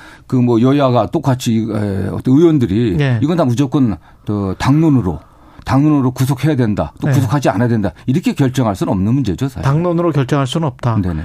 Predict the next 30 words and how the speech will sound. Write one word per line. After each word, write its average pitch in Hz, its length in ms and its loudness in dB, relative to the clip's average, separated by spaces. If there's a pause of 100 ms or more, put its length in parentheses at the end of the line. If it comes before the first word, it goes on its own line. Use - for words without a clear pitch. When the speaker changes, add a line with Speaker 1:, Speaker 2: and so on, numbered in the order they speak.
Speaker 2:
근데 214 200 0
이재명 247 540 2
당대표가 139 920 0
Speaker 1:
네네. 101 140 0
Speaker 2:
스스로, 151 760 0 (460)
어, 143 500 0 (280)
내가 160 420 2
좀 147 260 0
더 165 140 2
큰 240 260 -2
정치인으로서 147 800 0
우뚝 127 300 -2
서기 208 280 -2
위해서 123 380 -2
Speaker 1:
네네. 87 280 -2 (220)
Speaker 2:
이것도 196 380 0 (280)
받아들이고 147 800 -2
Speaker 1:
네. 95 180 -8 (260)
Speaker 2:
그리고 202 480 0
가서 175 400 -2
또 165 340 0
실질 254 320 -4
심사도 220 400 -2
받고 123 520 -4
Speaker 1:
네네. 90 200 -2
Speaker 2:
뭐 - 320 -6
이렇게 240 440 0
하는 214 400 -2
게 208 240 0
더 165 340 0